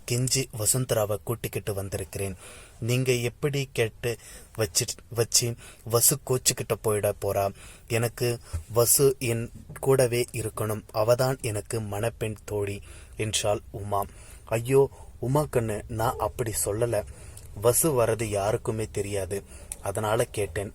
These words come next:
என்றார் சோமன். "நான் தான் மாமா, யாருக்கும் சொல்லாமல் சர்ப்ரைஸ் உங்க எல்லோருக்கும் முன்னாடியும் வந்து நிற்கலாம் அப்படின்னு பிளான் பண்ணேன். எனக்கு கல்யாணத்துக்கு வர வேண்டாம் அப்படின்னு தோணுச்சு.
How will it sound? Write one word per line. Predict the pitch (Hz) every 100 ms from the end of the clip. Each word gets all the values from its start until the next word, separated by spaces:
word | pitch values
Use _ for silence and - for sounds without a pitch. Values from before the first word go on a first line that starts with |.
| -
என்றார் | 117 104 110 101 - - -
சோமன். | 101 98 101 95 - -
"நான் | 117 123
தான் | 135 143
மாமா, | 120 110 104 - 113
யாருக்கும் | 110 113 - 120 117
சொல்லாமல் | - 104 110 107 110 -
சர்ப்ரைஸ் | 104 - 123 - -
உங்க | 117 107
எல்லோருக்கும் | 104 107 143 131 - 123 113
முன்னாடியும் | 107 107 104 110 110 - - -
வந்து | 110 120 123
நிற்கலாம் | 117 110 120 110 110
அப்படின்னு | - 107 110 110 107 -
பிளான் | 107 110 113
பண்ணேன். | 101 101 101 - - - - -
எனக்கு | 117 120 120
கல்யாணத்துக்கு | - 117 135 139 - -
வர | 107 104
வேண்டாம் | 107 107 101 107 107 -
அப்படின்னு | 107 - 110 110 110
தோணுச்சு. | 104 107 101 - 107